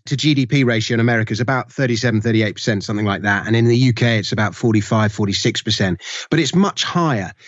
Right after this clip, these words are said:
if you include debt and, uh, inflation, you know, the debasement of money. But debt is, the first thing to note about debt, it is a tax on the future. But it is also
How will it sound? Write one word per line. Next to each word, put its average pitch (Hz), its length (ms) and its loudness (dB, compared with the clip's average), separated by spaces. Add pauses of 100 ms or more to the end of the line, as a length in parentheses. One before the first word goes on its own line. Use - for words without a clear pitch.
(140)
if 123 160 -4
you 127 140 4
include 113 640 2
debt 117 400 -4 (280)
and, 98 420 -4
uh, 87 160 -4
inflation, 113 600 2
you 104 100 2
know, 95 120 2
the 90 100 -4
debasement 107 500 -2
of 92 80 -6
money. 95 380 0 (440)
But - 240 -2 (300)
debt - 500 -4 (240)
is, 123 480 -2 (400)
the 135 160 -4
first 208 300 0
thing 156 80 2
to 131 80 0
note 123 180 2
about 110 200 -4
debt, 110 220 -4
it 131 140 2
is 135 160 2
a 131 60 2
tax - 540 -6 (160)
on 139 180 2
the 127 60 2
future. 113 540 -2 (720)
But 151 120 0
it 175 120 2
is 175 160 2
also 214 380 0